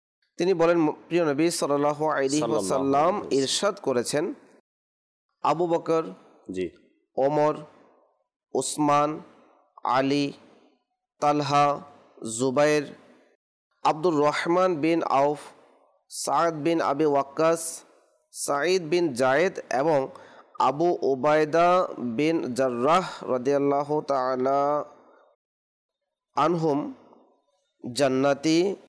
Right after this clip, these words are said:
Speaker 1: তিরমিজি শরীফের প্রথম খণ্ড, চারশো ষোলো পৃষ্ঠা, তিন হাজার সাতশো আটষট্টি পৃষ্ঠার মধ্যে এই হাদিসে পাকটি রয়েছে।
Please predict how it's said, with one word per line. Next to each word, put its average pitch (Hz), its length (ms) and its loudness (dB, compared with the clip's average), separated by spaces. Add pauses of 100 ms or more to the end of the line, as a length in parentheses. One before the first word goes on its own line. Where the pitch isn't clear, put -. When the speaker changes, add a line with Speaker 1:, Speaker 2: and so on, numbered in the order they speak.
(1300)
Speaker 1:
তিরমিজি 170 400 0
শরীফের 147 380 0
প্রথম 160 400 -4
খণ্ড, 139 560 -4
চারশো 131 320 -2
ষোলো 135 280 -2
পৃষ্ঠা, 147 440 -2 (800)
তিন 214 180 0
হাজার 190 260 2
সাতশো 185 580 -2 (540)
আটষট্টি 190 440 -2
পৃষ্ঠার 131 340 0
মধ্যে 127 280 0
এই 127 220 0
হাদিসে 117 340 -2
পাকটি - 280 -4
রয়েছে। - 320 -2